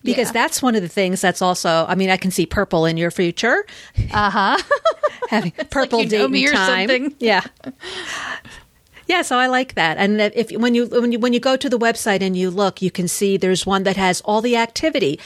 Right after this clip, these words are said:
Speaker 1: So if you have it on your watch, you can also have it on your lock screen, the different widgets, how many calories you burned. Uh, you can put in alarms, a little bit of your calendar. There's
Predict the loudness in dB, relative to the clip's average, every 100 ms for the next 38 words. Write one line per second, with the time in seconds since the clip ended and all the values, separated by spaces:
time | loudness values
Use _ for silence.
0 | -14 -6 0 2 2 -2 -10 -4 -2 0
1 | 0 2 0 2 2 2 0 -2 0 0
2 | 0 -2 -2 0 0 0 0 0 0 0
3 | 0 0 2 2 2 0 0 -2 -2 0
4 | 0 -4 -12 -20 -2 0 2 0 0 2
5 | 2 2 -2 -2 -4 -4 -2 0 2 2
6 | 0 -2 0 2 2 2 0 -4 -12 -12
7 | -2 0 0 0 -2 0 0 0 -2 0
8 | 2 2 2 0 -2 -4 -10 -16 _ _
9 | _ -20 -6 -2 2 2 2 2 0 -2
10 | -2 0 2 2 2 2 0